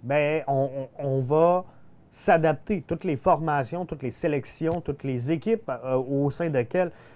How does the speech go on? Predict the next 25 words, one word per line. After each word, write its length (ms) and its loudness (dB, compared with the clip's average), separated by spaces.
les, 280 0
c-, 240 -16
c-, 220 -12
cette 360 -6
technologie-là 760 2
va 120 2
arriver 360 2
dans 120 0
le 60 -2
futur 440 -2
vont 220 4
tous 180 0
s'adapter. 720 -2
Par 220 8
contre, 320 2
on 120 -2
va 140 2
faire 280 2
quoi ? 380 2
On 160 0
va 220 4
moins 680 2
pousser 580 0
la 200 4
ligne, 420 0